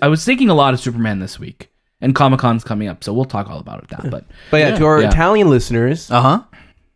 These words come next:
Speaker 2: we're still
Speaker 3: All
Speaker 2: bo-,
Speaker 3: six
Speaker 2: we're,
Speaker 3: of them?
Speaker 2: w-, no matter,
Speaker 1: Buonasera.
Speaker 2: no matter if we're i-, in a World Cup or not, which we're not in this year.
Speaker 1: Yeah.
Speaker 3: Uh-huh.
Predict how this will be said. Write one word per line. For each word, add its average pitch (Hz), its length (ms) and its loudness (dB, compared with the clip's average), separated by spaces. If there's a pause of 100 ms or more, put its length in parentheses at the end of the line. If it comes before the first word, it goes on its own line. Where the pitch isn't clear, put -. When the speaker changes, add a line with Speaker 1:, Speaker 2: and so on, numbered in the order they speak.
(160)
Speaker 2:
we're 127 80 -4
still 131 300 -4
Speaker 3:
All 143 100 4
Speaker 2:
bo-, - 80 0
Speaker 3:
six 180 140 2
Speaker 2:
we're, 175 100 4
Speaker 3:
of 135 60 0
them? 131 180 2
Speaker 2:
w-, 175 180 -2
no 196 120 2
matter, 226 260 2
Speaker 1:
Buonasera. 185 680 4
Speaker 2:
no 185 80 2
matter 202 220 4
if - 140 -2
we're 170 180 2 (120)
i-, 175 240 4
in 160 180 -2
a 160 80 2
World 151 220 2
Cup 143 140 0
or 131 80 0
not, 131 160 2
which 127 180 0
we're 120 140 -2
not 120 260 0
in 123 160 -4
this 120 240 -4
year. 120 260 -6 (140)
Speaker 1:
Yeah. 117 180 0
Speaker 3:
Uh-huh. 135 100 -2